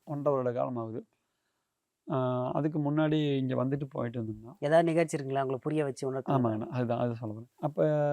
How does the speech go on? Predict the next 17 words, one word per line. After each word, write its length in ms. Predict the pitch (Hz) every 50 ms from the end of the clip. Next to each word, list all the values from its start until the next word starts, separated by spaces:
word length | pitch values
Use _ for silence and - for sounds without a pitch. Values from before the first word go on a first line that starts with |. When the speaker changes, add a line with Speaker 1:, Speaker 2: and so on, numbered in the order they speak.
| 143 143 143 143
Speaker 1:
இங்க 240 | 147 151 151 151 143
வந்து 280 | 143 156 175 175 202
இவங்களுடைய 420 | 196 175 165 156 151 147 147 143 139
வார்த்தைகள் 520 | 143 147 165 180 180 - 190 165 180 180
ஓகே 240 | 156 151 151 151 156 135
பிடிச்சிருச்சு. 580 | 139 143 147 135 - 143 120 107 - - 127 127 185 - _ _ _ _ _ _ _ _ _ _ _ _ - 214
ஆ, 240 | 160 151 151 151
நம்மள 420 | 151 151 151 160 170 170 175 170 165
ஒருவேளை 460 | 160 160 156 160 170 170 160 151 139
இழுக்கிறதுக்காக 800 | 147 170 165 - 190 156 147 151 147 147 147 147 151 156 160 -
வார்த்தை 340 | - 143 147 160 160 160 147
ஜாலம் 260 | 139 135 131 127 120
காட்டுறாங்களான்னு 720 | 120 123 123 120 117 135 127 123 123 123 123 127 151 196 -
ஒரு 160 | - 147 139
எண்ணங்கள் 380 | 135 139 151 160 160 156 151 139
தோன்றும் 360 | - 160 165 170 165 170 165
அல்லவா? 460 | 160 165 180 185 202 190 143 117